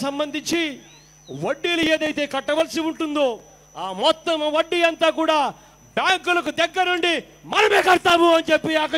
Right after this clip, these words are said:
చెల్లెమ్మలకు హామీ ఇస్తా ఉన్నా. ఆ ప్రతి అక్క చెల్లెమ్మ తన కాళ్ళ మీద తాను నిలబడాలి. ప్రతి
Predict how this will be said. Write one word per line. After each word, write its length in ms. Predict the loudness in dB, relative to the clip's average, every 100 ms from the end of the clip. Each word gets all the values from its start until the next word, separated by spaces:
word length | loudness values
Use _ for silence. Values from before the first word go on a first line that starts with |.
| -2
చెల్లెమ్మలకు 440 | 0 0 -2 -4
హామీ 300 | -4 -4 -4 -4
ఇస్తా 180 | -6 -6 -4 -4
ఉన్నా. 160 | -8 -12 -18 -20 -20 -20 -20 -20 -20 -20 -20 -10 -6
ఆ 20 | -4
ప్రతి 340 | -4 -4 -2 -2
అక్క 140 | -2 -2 0
చెల్లెమ్మ 320 | 0 0 0 0 -2 -6 -20 _ _ _ -10
తన 160 | -8 -6 -6
కాళ్ళ 200 | -2 -2
మీద 140 | -2 -4
తాను 160 | -4 -4
నిలబడాలి. 480 | -2 -2 0 -2 -2 -6 -8 -18 _ _ _ -10
ప్రతి 260 | -8 -4